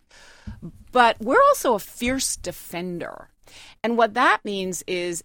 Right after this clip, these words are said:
A A R P as an advocacy organization, not just nationally, but also in every state and in many communities, we help to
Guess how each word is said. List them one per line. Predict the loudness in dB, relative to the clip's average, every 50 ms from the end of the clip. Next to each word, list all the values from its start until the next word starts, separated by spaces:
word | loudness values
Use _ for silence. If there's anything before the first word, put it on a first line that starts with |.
| _
A | -6 -4 -4 -2 -2 -2
A | 0
R | 0 0 -2
P | -2 -8 -10 -8 -6 -6 -6
as | -6 -6 -8
an | -8 -6
advocacy | -6 -6 -6 -6 -10 -10 -8 -10 -8 -8 -6
organization, | -6 -6 -4 -4 -6 -6 -6 -6 -6 -8 -8 -8 -8 -8 -6 -6 -4
not | -4 -4 -4 -6
just | -8 -12 -12 -10 -8
nationally, | -10 -10 -10 -10 -12 -12 -10 -10 -8 -8 -8
but | -6 -6
also | -6 -6 -6 -8 -10 -10
in | -8 -8
every | -8 -10 -10 -12
state | -14 -16 -16 -10 -10 -8 -8 -8 -10 -12 _
and | -12 -10 -8
in | -8
many | -8 -8 -8 -10 -10
communities, | -10 -10 -10 -8 -8 -8 -8 -10 -10 -10 -10 -10 -12 -14 -16 -16 _ _ _ _ _ -20 -20 _ -20 _ _ _
we | -6 -4 -2 -2 -4
help | -2 -2 0 0 0 -2 _ _
to | -8 -6 -4 -4 -2 -2 -2 -4 -6